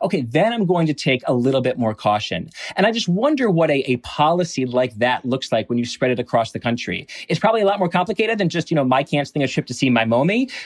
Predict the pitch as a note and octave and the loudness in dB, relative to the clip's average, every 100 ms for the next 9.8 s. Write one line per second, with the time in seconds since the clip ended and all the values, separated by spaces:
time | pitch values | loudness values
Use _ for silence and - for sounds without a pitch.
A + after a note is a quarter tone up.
0 | - C#3+ F3+ - - E3 E3 F3 A3+ B3+ | -6 0 0 0 0 0 2 0 2 0
1 | A3 F3 D#3 E3 - - - F3 F#3 E3 | 0 0 -2 -2 -6 -10 -2 0 2 2
2 | C#3+ C#3+ B2+ C3+ - C3 C3+ G#3 - - | 2 0 -2 -4 -2 2 2 0 -8 -6
3 | D#3 D#3 - F3+ A3 C4 D#3 C3+ - B2 | -2 -2 -2 0 0 0 0 -2 0 0
4 | G2+ F2+ - - D3+ - D#3+ C#3+ C3+ - | 0 -6 -12 -2 -2 0 0 0 -2 -4
5 | C#3 B2+ A2+ - C3+ C3+ C#3+ C3+ C#3+ C#3+ | 0 2 0 0 -2 0 2 2 2 2
6 | B2+ B2+ B2 A#2+ A#2+ A#2 D3 - - - | 0 0 0 -2 -4 -4 -6 -6 -6 0
7 | E3+ A3 G#3+ E3 C#3+ C#3 C3 - G#2 - | 2 4 4 2 2 0 -2 -4 -6 -4
8 | C3+ - - F#3 D#3 A#2+ A#2 A#2+ A2+ G#2+ | -6 -6 -4 0 0 0 2 2 2 0
9 | - G2+ A2 G#2+ - G#2+ G2 F#2+ | -4 -6 -4 -4 -4 -4 -4 -6